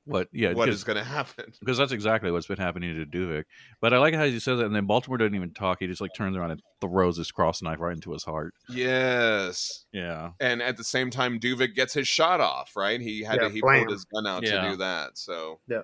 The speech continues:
Speaker 3: but clearly Baltimore knows that line 'cause Baltimore replies with exactly what you said, John, when Duvik says, "But you know what happens when you gaze into the abyss."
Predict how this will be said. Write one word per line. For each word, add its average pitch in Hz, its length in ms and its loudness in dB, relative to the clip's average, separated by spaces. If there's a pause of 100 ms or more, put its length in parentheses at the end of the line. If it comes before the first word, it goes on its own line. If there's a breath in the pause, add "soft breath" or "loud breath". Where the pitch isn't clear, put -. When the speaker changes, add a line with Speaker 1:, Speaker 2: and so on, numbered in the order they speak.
Speaker 3:
but 139 280 6
clearly 156 640 10 (100)
Baltimore 135 500 6
knows 127 600 4 (100)
that 123 240 6
line 123 400 4
'cause 113 180 0
Baltimore 117 540 2
replies 113 520 2
with 110 140 -6
exactly 117 400 0
what 110 140 -2
you 117 80 -6
said, 123 220 2
John, 113 340 -4
when 117 500 0
Duvik 127 300 8
says, 113 600 4 (100)
"But 123 300 6 (160)
you 135 160 4
know 135 200 8
what 120 160 8
happens 120 480 4
when 117 180 -2
you 117 120 -2
gaze 113 380 2
into 117 200 -8
the 110 140 -2
abyss." 117 560 0